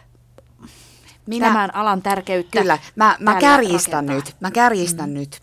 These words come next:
Speaker 1: mutta monta kertaa voi kysyä sitä, ö, joidenkin toimintojen kohdalla, että tehdäänkö tätä asiakasta varten, lasta varten, vanhusta varten, vai tehdäänkö tätä sitä varten,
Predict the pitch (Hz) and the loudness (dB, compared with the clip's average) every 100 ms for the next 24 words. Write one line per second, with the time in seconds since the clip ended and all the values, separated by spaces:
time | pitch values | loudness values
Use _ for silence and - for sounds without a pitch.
0 | 175 151 143 190 233 185 - 185 170 - | -18 -16 -10 -6 -6 -6 -4 -4 -4 -8
1 | 139 139 196 175 160 143 143 117 113 - | -8 -4 -4 -4 -6 -10 -10 -14 -10 -10
2 | 139 127 - - - _ _ - - - | -10 -12 -12 -12 -12 _ _ -20 -20 -20
3 | - _ 147 147 135 - 190 226 220 175 | -20 _ 0 2 2 0 4 6 6 4
4 | 160 147 147 196 190 170 143 143 135 131 | -2 -4 0 4 4 4 -4 -4 -6 -6
5 | 135 147 147 139 123 127 135 - 214 214 | -8 -8 -6 -6 -8 -8 -10 -8 -6 -4
6 | 165 147 139 127 - - 165 175 196 190 | -4 -4 -10 -12 -12 -6 -4 -2 -4 -6
7 | 185 175 - 170 170 165 - 160 156 _ | -8 -10 -10 -8 -6 -8 -10 -10 -12 _
8 | _ _ 143 156 - 151 147 151 147 143 | _ _ -10 -8 -8 -8 -8 -10 -10 -10
9 | 151 151 143 143 147 131 139 139 135 131 | -8 -10 -10 -14 -12 -10 -10 -10 -12 -12
10 | 135 - - - - 214 226 214 185 175 | -14 -20 -20 -12 0 4 4 2 -2 -2
11 | 143 139 131 - 131 139 139 175 143 131 | -4 -6 -8 -14 -12 -10 -8 -6 -6 -4
12 | 123 123 - 123 127 | -4 -6 -12 -12 -12